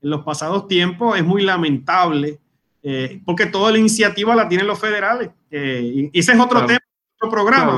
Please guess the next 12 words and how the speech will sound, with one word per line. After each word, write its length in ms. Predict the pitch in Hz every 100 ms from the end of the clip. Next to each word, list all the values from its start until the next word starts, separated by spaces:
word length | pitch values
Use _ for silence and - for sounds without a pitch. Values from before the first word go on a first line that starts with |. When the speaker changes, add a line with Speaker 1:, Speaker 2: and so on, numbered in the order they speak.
| 165
Speaker 1:
¿verdad? 180 | 123 -
Speaker 2:
ese, 140 | 160
ese 140 | 131
es 60 | 160
otro 240 | 170 165 160
tema 280 | 196 190
y 60 | 170
otro 220 | 170 185
programa. 600 | 180 180 180 185 208 196
Y 100 | 214
lamentablemente, 1000 | 160 156 156 151 180 202 208 208 208 208
Rafael, 680 | 185 185 175 180 175 180 196